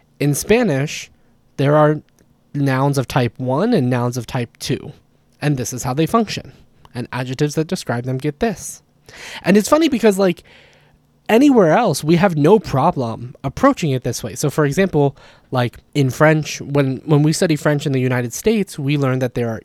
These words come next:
E R verbs, I R verbs, and R E verbs. That's, that's how we learn to classify these verbs, is by their endings. When you open up French grammatical textbooks for French speakers,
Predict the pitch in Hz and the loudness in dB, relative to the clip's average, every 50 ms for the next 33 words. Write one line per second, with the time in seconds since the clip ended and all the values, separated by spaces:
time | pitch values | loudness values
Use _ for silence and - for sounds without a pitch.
0 | - 131 127 127 135 135 139 143 143 175 190 208 220 202 - - - 123 123 131 | -8 -6 -4 -2 0 2 0 0 0 -2 -2 -4 -4 -6 -10 -12 -8 -6 -4 -2
1 | 127 139 160 185 170 151 151 151 147 143 - 160 160 147 - 135 123 120 131 135 | 2 2 2 2 2 2 2 2 0 0 -2 -6 -6 -6 -6 -6 -4 -4 -2 -2
2 | 147 147 135 131 110 - - - - - - - _ _ _ _ _ - 113 110 | -2 -2 -2 -4 -6 -6 -10 -16 -16 -16 -16 -18 _ _ _ _ _ -14 -14 -14
3 | - - - - - _ - - - - - - 135 139 151 160 156 147 131 131 | -14 -18 -20 -20 -20 _ -18 -18 -18 -14 -8 -4 -2 0 2 2 2 0 0 0
4 | 139 139 131 127 131 139 160 165 156 160 - - - 135 123 120 - - - 143 | -2 -2 -2 0 0 0 -2 -2 -4 -6 -12 -10 -6 -6 -6 -6 -8 -10 -8 -8
5 | 127 120 117 120 117 113 - 139 147 156 135 117 113 127 127 120 110 - 117 113 | -6 -6 -6 -8 -10 -10 -8 -2 -2 0 0 0 -2 -6 -8 -8 -6 -6 -8 -6
6 | 123 127 - 180 180 165 123 - - 151 - - - - _ _ _ _ _ _ | -8 -6 -2 -2 -2 -2 -2 -6 -12 -18 -20 -20 -20 -20 _ _ _ _ _ _
7 | _ _ _ _ _ _ _ _ _ _ _ _ _ _ _ _ - 139 131 131 | _ _ _ _ _ _ _ _ _ _ _ _ _ _ _ _ -18 -10 -6 -2
8 | 127 131 131 131 123 131 139 165 175 160 - _ _ _ - 143 156 170 - - | -2 0 0 -2 -2 0 2 2 2 2 -2 _ _ _ 2 2 2 4 4 4
9 | 170 160 160 160 160 - - 131 - - - - 143 147 156 156 160 - - - | 4 4 4 2 0 0 -4 -10 -10 -10 -6 -2 0 2 2 0 -2 -6 -8 -4
10 | - 135 127 127 127 127 127 - 143 127 - 143 131 - - - 123 117 - - | -2 0 0 0 0 -2 -2 -2 -2 -2 0 -2 -2 -2 -2 -4 -4 -4 -6 -10
11 | - - 135 123 123 - - 220 254 233 - - - - 120 - - 117 113 127 | -8 -4 -2 -2 -2 0 0 0 0 0 -4 -8 -10 -10 -8 -8 -8 -8 -8 -8
12 | - - | -10 -14